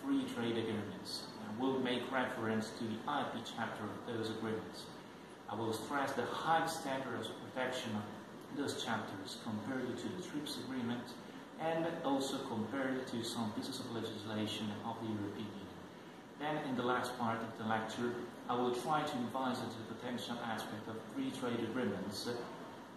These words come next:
with regard to the evolution of the right to intellectual property, by stressing the importance of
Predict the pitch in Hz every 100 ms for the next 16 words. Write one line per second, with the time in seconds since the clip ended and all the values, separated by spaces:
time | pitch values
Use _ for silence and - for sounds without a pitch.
0 | - 143 143 131 127 127 123 - 113 117
1 | 117 113 117 113 - 107 101 - 104 -
2 | - 123 110 107 - - 120 120 117 104
3 | 107 98 - - - 269 - - - -
4 | - - - - - 151 147 147 143 -
5 | - 143 127 - 135 123 120 120 107 123
6 | 127 123 120 117 - - 127 120